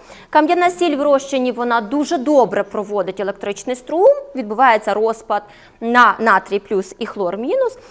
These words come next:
І розчин оцтової кислоти дисоціює частково, все ж таки, е, проводить електричний струм,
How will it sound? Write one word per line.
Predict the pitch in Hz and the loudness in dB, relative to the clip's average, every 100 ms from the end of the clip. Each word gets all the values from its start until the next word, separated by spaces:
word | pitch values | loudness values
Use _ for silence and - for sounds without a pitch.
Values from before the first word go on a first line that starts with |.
| - - | -18 -4
І | 359 | 0
розчин | 370 359 370 330 285 | 2 0 0 -2 0
оцтової | 294 - 262 277 | 0 -2 -2 0
кислоти | 277 277 294 294 381 | -2 -2 -2 0 0
дисоціює | 269 254 220 269 320 | -2 -6 -8 -6 -6
частково, | 302 330 - - 220 156 185 294 - | -4 -6 -8 -2 0 0 2 2 2
все | - 277 | -4 -8
ж | 254 | -8
таки, | 240 240 240 - _ - | -6 -4 -4 -12 _ 0
е, | 240 | 0
проводить | 233 339 285 254 180 180 | 2 2 2 2 0 -2
електричний | 202 202 214 214 269 | -4 -4 -6 -4 -4
струм, | - | 0